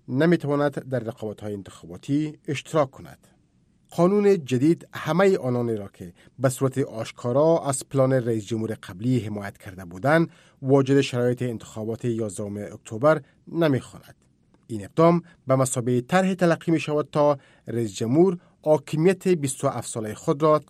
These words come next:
تمدید کند. پارلمان موقت آن کشور به تاریخ هفتم ماه اپریل، بعد از آنکه هفت تن از متحدین سیاسی رئیس جمهور کومپوری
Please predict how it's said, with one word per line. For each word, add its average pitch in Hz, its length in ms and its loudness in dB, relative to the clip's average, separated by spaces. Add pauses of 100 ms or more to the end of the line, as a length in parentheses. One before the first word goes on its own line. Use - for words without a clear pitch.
تمدید 165 420 0
کند. - 380 -20 (480)
پارلمان 139 460 4
موقت 123 440 0
آن 113 200 -4
کشور 170 480 4
به 151 160 -4
تاریخ 139 520 0
هفتم 123 540 -2
ماه 117 280 -2 (140)
اپریل، 175 440 0 (360)
بعد 180 260 4
از 143 160 0
آنکه 90 380 -12 (320)
هفت 175 300 4
تن 175 220 2
از 139 300 0
متحدین 127 580 0
سیاسی 135 680 0
رئیس 127 200 0
جمهور 131 340 2
کومپوری 127 840 -2